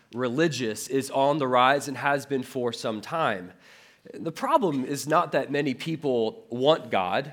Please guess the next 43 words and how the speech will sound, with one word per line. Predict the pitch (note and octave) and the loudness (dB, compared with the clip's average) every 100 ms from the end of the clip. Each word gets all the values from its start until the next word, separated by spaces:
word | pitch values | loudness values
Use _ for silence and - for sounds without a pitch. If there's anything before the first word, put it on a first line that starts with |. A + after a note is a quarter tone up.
| - | -6
or | A#2+ | -2
they | A#2+ A#2 | 0 0
want, | A2+ C3 C3 C3+ - - _ _ | 2 2 2 0 -8 -14 _ _
uh, | - A#2 | 0 0
the | A2+ A2 | -2 -6
spiritual, | - - F3+ F#3 C3+ A#2 G2 F#2 A2 - - - - | -6 -4 -2 2 0 -2 -6 -6 -8 -12 -20 -16 -4
is | C3+ | 0
that | D#3+ D3+ | 4 4
many | F3 G#3+ | 4 2
people | A3 - F#3 E3 D3+ D3 B2 | 0 -2 -2 2 4 4 2
want | C#3 F3 F3+ | 2 2 0
God, | - A#2 A#2 B2+ C#3+ D3 _ | 2 4 4 2 -2 -8 _
uh, | B2+ C3 - | 0 0 2
on | C#3+ D3 C#3+ | 2 2 0
their | B2+ C3+ B2 | 2 2 2
own | A#2+ A#2 A2 G#2+ G#2+ | -2 -2 -4 -8 -12
terms. | - F3 E3+ A#2+ F2+ - - - - - - _ | -10 -4 -2 -2 -6 -10 -10 -12 -16 -20 -20 _
Uh, | D#2 | -10
it's | A2+ - | -6 2
like | D3 | 2
that | D3 C#3 | 4 2
friend | - D#3+ E3 D#3 A#2+ | 0 2 6 6 2
who | G2 C3 B2 A#2 | -2 -2 -2 -2
will | A#2+ C3 | -2 0
only | D3 E3 D3+ | 2 2 2
hang | D#3 C#3+ | 2 6
out | C#3+ C#3+ | 6 4
with | B2+ | -2
you | B2+ A2+ | -4 -4
if | - | -6
it | A2+ - | -20 -8
perfectly | F3+ E3+ D#3+ D3 C3+ | -2 -2 -2 -2 -2
fits | - D3+ C#3+ - | -2 0 0 -2
with | B2+ | -4
their | A#2+ | -4
schedule | - - D3 C3+ C#3 C3 | -4 0 0 0 0 2
and | A#2+ | 2
it's | A2 - | -2 -4
the | C3 | 2
activity | B2+ B2 D3+ C3 B2+ A2+ | 2 2 -4 -4 -2 -2
of | G#2+ | -2
their | A#2 | -4
choice, | A#2 - D3+ C#3+ C#3 - | -6 -2 0 2 2 -2